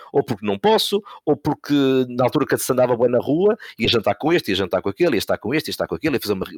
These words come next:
ia ter uma reunião com a Câmara não sei de onde. Ah, pá, eu queria era chegar a casa no final do dia e jogar e o caralho. Agora, estou em casa, não me custa nada fazer este tipo de cenas, estás a ver? Ahm,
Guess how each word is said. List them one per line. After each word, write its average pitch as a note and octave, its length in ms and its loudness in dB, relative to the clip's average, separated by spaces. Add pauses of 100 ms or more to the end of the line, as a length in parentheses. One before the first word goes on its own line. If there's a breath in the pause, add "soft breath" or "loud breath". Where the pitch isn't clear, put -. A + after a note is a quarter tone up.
(100)
ia E2+ 60 -4
ter G#2 100 -2
uma F#2 140 2
reunião G2 460 0 (260 loud breath)
com - 120 -2
a F#2 60 -2
Câmara G2 260 2
não F#2 120 0
sei A2+ 160 2
de E3+ 60 0
onde. F#3 220 0 (400 loud breath)
Ah, E3+ 100 0
pá, - 140 2
eu G3 60 2
queria D#3 160 2
era D#3+ 100 2
chegar D#3+ 220 2
a C#3+ 60 0
casa C#3+ 260 4
no C3+ 80 0
final C#3 220 -2
do A#2+ 100 0
dia D#3 280 -2
e D3 40 2
jogar A#2 540 2
e G#2 60 -2
o - 40 -8
caralho. D2+ 320 -6 (520)
Agora, E3+ 360 2
estou B3 220 -2
em G3+ 80 0
casa, E2+ 340 0
não F#3 160 2
me G3+ 60 -6
custa - 260 0
nada F3 140 2
fazer F3 180 2
este E3+ 140 0
tipo F3+ 160 -10
de - 60 -16
cenas, C#4 300 -6
estás - 240 -12
a - 40 -18
ver? - 160 -18 (380)
Ahm, F#2 560 0